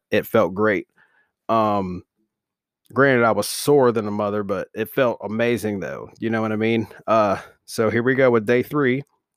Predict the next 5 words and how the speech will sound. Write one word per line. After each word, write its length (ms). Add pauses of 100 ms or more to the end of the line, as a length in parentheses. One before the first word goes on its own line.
(600)
Is, 240
uh, 300 (720)
the 80
leg 260
press, 480